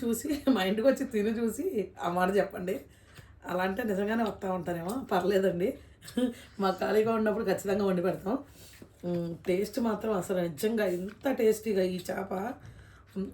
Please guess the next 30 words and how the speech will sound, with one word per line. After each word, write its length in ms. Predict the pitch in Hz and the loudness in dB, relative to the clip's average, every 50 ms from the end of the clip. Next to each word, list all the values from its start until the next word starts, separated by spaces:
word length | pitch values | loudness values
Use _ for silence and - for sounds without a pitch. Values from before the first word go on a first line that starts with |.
| - - | -4 -2
అంటే 380 | 214 233 277 359 370 370 339 | 0 4 6 6 8 8 6
నల్ల 280 | 302 254 226 233 269 277 - | 6 4 4 4 2 2 2
చిత్రాలు 340 | 349 - - 320 311 302 277 | 0 0 2 4 4 6 4
తిన్నాం 520 | - 226 214 220 214 185 - - 226 175 - - | 4 2 2 2 0 -2 -2 -6 -10 -12 -2 -2
కృష్ణలో 320 | 202 190 - - 254 233 | -2 -2 -2 -2 2 2
అయ్యి, 220 | 196 180 180 185 - - - - - - - - | 2 2 0 -4 -8 -16 -20 -20 -20 -20 -6 0
అది 160 | 202 202 233 | 0 2 2
ఒక 160 | 240 240 - | 0 0 -2
డిఫరెంట్ 500 | 233 208 233 233 - 262 269 269 233 190 | 0 0 0 2 4 6 6 6 4 4
టేస్ట్, 260 | - 180 175 - - 196 | 2 0 0 2 2 2
అది 140 | 185 180 | 2 2
కూడా 160 | 202 226 240 233 | 2 2 0 0
బాగుండేది. 500 | 202 196 180 175 175 175 165 190 - - - - - - - - - | 0 0 0 0 0 -2 -2 -4 -8 -8 -14 -20 -20 -20 -14 -12 -6
అసలు 240 | - 254 233 208 196 | 0 2 2 4 6
రాగండి 760 | 196 190 202 240 269 349 339 320 302 320 330 381 427 440 - - - 302 | 4 6 4 4 4 4 4 4 4 6 6 8 8 8 6 4 2 2
చెరువు 260 | 269 302 320 - 320 | 4 4 2 0 -2
చేపలు 200 | 302 294 277 233 | 0 0 0 0
తింటున్నాం 360 | 208 180 175 165 202 180 180 | 0 -2 -2 -2 -2 -2 -2
కదా, 260 | 175 175 202 277 349 - - - - - - - - - - - - - - - - | -2 -2 -2 -4 -4 -6 -10 -18 -20 -20 -20 -20 -20 -20 -20 -20 -20 -20 -18 -6 -4
ఈ 180 | 226 240 262 254 | 0 0 2 2
రాగ-, 400 | 247 233 240 247 269 269 - - - - - - - - - - _ - 220 | 2 2 0 0 -2 -4 -6 -8 -14 -18 -20 -20 -20 -20 -20 -20 _ 2 6
ఆ 100 | 233 233 | 6 6
రాగడికి 420 | 240 247 247 262 262 262 285 - - - - | 6 6 4 2 0 0 0 -2 -4 -4 -6
చాలా 400 | - - - - - 330 349 339 | -6 -6 -8 -6 0 2 2 2
టే-, 320 | 285 - 277 240 220 - - | 4 4 4 4 4 2 2
తేడా 200 | 208 196 208 190 | 2 4 4 2
ఉందండి. 400 | 190 185 180 175 175 175 175 - - - - - - - - - | 0 0 -2 -2 -4 -4 -4 -6 -10 -20 -20 -20 -20 -18 -6 -2
ఇది 100 | 190 196 | -2 -2
టేస్ట్ 460 | 196 - 202 202 226 233 226 - 285 | 2 4 6 6 6 4 2 2 2
మాత్రం 400 | 262 240 220 208 233 277 - | 2 2 2 0 -2 -4 -4